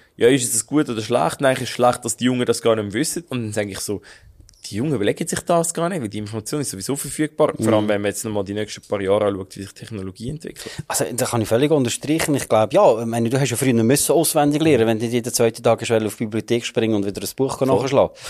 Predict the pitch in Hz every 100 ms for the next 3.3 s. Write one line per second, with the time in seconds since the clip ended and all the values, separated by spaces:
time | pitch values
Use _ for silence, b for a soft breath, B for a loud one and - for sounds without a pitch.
0 | B B B 120 123 120 117 113 - -
1 | - - 131 139 123 123 131 123 - 110
2 | 107 107 104 - 120 113 110 95 80 123
3 | - 123